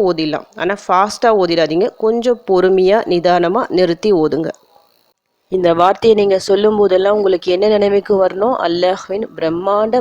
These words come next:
படைப்புகள், அல்லாஹ்வின் ஒவ்வொரு படைப்புகளும் உங்களுக்கு நினைவுக்கு வரணும். வானம், பூமி, அதில் இருக்கிற ஒவ்வொரு உயிரினம், பொருட்கள் எல்லாமே உங்களுக்கு நினைவுக்கு வரணும்.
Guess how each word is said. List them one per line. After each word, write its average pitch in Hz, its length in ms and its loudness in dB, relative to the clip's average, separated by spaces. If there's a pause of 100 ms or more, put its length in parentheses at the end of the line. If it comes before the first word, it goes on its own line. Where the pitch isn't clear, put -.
படைப்புகள், 180 500 -4
அல்லாஹ்வின் 196 680 -6
ஒவ்வொரு 202 580 0
படைப்புகளும் 233 580 -2
உங்களுக்கு 202 380 -4
நினைவுக்கு 165 540 -4
வரணும். 151 220 -10 (440)
வானம், 156 580 -2
பூமி, 156 440 -4
அதில் 156 280 -6
இருக்கிற 156 440 -2
ஒவ்வொரு 165 500 0
உயிரினம், 160 560 -2
பொருட்கள் 170 560 -2
எல்லாமே 185 680 -2
உங்களுக்கு 185 340 -2
நினைவுக்கு 165 400 -4
வரணும். 156 220 -12